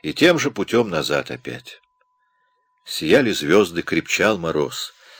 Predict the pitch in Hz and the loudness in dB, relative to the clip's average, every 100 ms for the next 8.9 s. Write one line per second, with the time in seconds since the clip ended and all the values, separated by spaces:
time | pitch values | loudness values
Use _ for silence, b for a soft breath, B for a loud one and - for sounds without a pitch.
0 | B - 104 151 - - 82 113 95 - | B 4 6 6 2 0 8 8 8 0
1 | - _ _ b - 76 92 101 - 82 | -20 _ _ b -10 0 2 2 2 2
2 | 101 98 87 - - 76 69 65 90 104 | 6 6 4 -2 -2 -2 -2 2 2 2
3 | _ _ _ _ _ _ _ _ - 71 | _ _ _ _ _ _ _ _ -10 -4
4 | 76 - 78 240 220 98 80 71 64 - | -2 -2 0 0 0 -4 -6 -8 -10 -14
5 | - - _ _ _ _ _ _ _ - | -16 -16 _ _ _ _ _ _ _ -2
6 | 92 127 123 - 98 95 92 - 87 78 | 4 4 4 2 4 2 0 0 0 4
7 | 80 69 69 - _ _ _ - 92 95 | 2 2 -4 -14 _ _ _ -4 2 4
8 | 82 71 - 78 - 71 - - - | 2 -2 -4 -6 -6 -8 -10 -18 -20